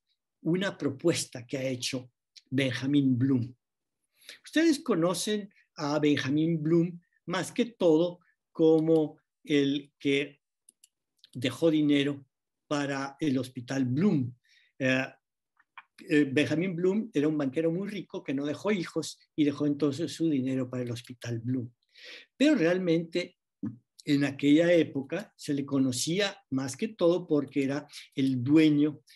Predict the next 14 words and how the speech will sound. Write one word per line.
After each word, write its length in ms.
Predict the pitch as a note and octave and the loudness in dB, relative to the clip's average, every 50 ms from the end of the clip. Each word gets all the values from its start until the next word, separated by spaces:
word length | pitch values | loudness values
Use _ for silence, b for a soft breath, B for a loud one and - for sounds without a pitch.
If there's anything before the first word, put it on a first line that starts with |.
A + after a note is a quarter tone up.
| b _ | b _
del 200 | - A#2+ B2+ B2 | -6 -4 -4 -2
Banco 280 | A#2+ C#3 C3+ C#3 - C#3 | -2 -2 -4 -4 -6 -8
Occidental, 600 | - - - C3+ A#2+ A#2 A#2+ - - B2 A#2 - - _ _ _ _ _ _ _ - b b b b b b | -6 -6 -8 -6 -6 -8 -10 -10 -12 -12 -12 -14 -18 _ _ _ _ _ _ _ -20 b b b b b b
que 120 | - C#3 | 0 2
era 80 | C3+ D#3+ | 2 2
un 140 | F3+ D#3+ | 2 2
banco 400 | C3+ C3+ C#3 C#3 C#3 D3 D#3 D3+ | 0 0 0 0 0 -2 -2 0
poderoso 640 | D#3+ E3+ E3+ E3+ D3 D3 C#3 - - - C#3+ A#2+ b b b b b b b b _ - | 0 2 2 2 2 0 0 -4 -8 -10 -12 -12 b b b b b b b b _ -4
que 300 | - C#3+ C#3 C#3 - - | -2 -2 -2 -4 -6 -4
tenía 280 | - B2+ C3+ C#3+ C#3+ C#3 | 0 2 2 2 2 2
con 160 | C#3+ C#3+ C3+ | 2 0 0
su 120 | - C#3+ | 0 0
hermano 320 | C3 B2+ C#3+ D3 D#3 D#3 D3 | 2 2 4 4 2 2 2
David 380 | D3 D3 D3 D3+ D3+ D3+ D#3 | 2 2 4 4 2 2 0